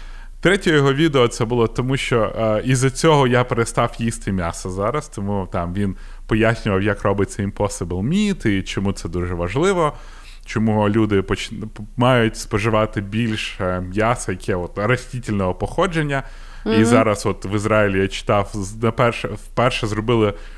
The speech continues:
Speaker 1: цю біолабораторію, де м'ясо вирощують, просто, знаєш, в колбах. І це прям
Speaker 2: Мгм.
Speaker 1: мене от аж, аж, е, дуже сильно мотивує. І четверте, це останнє відео. Він нещодавно зробив, е, марафон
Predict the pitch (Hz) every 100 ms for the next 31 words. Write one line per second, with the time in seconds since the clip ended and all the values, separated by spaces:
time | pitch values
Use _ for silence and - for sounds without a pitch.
0 | - - 113 117 127 120 104 101 101 143
1 | 160 139 104 104 104 110 - 104 95 98
2 | 98 - - 180 - 113 - 95 107 -
3 | - 98 92 120 160 - - - - -
4 | - - 104 101 98 - 117 104 98 -
5 | 208 104 104 104 104 104 98 92 92 98
6 | 95 - 92 92 - - 95 92 101 98
7 | 95 104 90 90 110 165 277 - - -
8 | - 127 139 143 139 117 - - 226 -
9 | 254 - 139 165 160 147 120 101 123 101
10 | 87 82 82 135 151 - 110 107 117 -
11 | 101 123 165 147 110 104 131 139 - -
12 | - - 104 104 101 101 117 127 - 90
13 | 127